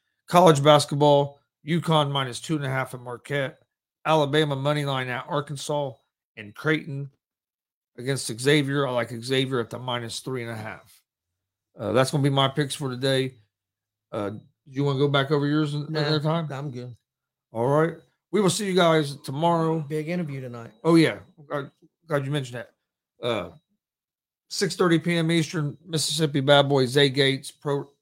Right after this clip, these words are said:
Speaker 1: uh, professional wrestler, will be on with us. Uh, I'm, I'm looking forward to it. Last time we had him on, uh, Gonzo Sports Room had just started. Uh, hadn't been around very long.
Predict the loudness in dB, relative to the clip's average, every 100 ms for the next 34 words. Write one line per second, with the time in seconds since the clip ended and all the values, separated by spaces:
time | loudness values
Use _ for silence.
0 | _ -10 -10 -10 -8 -8 -6 -8 -6 -6
1 | -6 -6 -4 -2 -4 -6 -8 -10 -12 _
2 | _ _ _ 0 2 0 -4 _ _ _
3 | -2 -2 0 2 4 2 0 0 2 2
4 | 0 2 2 2 0 -2 0 -2 -2 0
5 | -2 -2 -6 _ _ _ _ -16 -14 -14
6 | -18 _ _ _ _ _ _ _ _ _
7 | _ _ _ _ _ _ -4 -2 0 -2
8 | 0 0 0 -2 -2 -4 -4 -4 -2 0
9 | -2 -6 -12 _ _ -12 -8 -8 -10 -8
10 | -6 -4 -2 -2 -2 -2 -2 -2 -2 -4
11 | -6